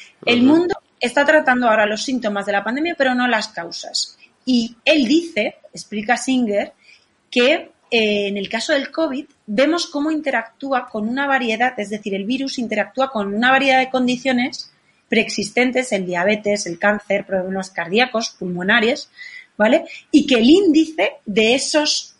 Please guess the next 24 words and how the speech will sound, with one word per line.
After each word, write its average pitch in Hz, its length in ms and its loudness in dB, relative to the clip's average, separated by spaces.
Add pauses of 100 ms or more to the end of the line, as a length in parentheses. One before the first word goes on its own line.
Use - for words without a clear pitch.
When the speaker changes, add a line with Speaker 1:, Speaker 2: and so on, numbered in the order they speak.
(200)
Speaker 1:
previas 285 480 0
enfermedades 269 600 -2
está - 260 0
haciendo 320 420 -2
que 233 120 -2
el 208 80 -4
virus 285 320 -6
se 277 100 2
desproporcione 214 840 -4 (240)
y 247 100 4
los 214 140 4
resultados 202 420 0
sean 311 140 0
muchísimo 269 560 -2
más 294 200 0
adversos 302 640 0 (720)
por 214 100 0
ejemplo, 214 320 2
también 285 300 -2
en 339 100 0
comunidades 190 600 -4
empobrecidas, 233 960 -4 (180)
eh, 196 260 -2
donde 180 560 -2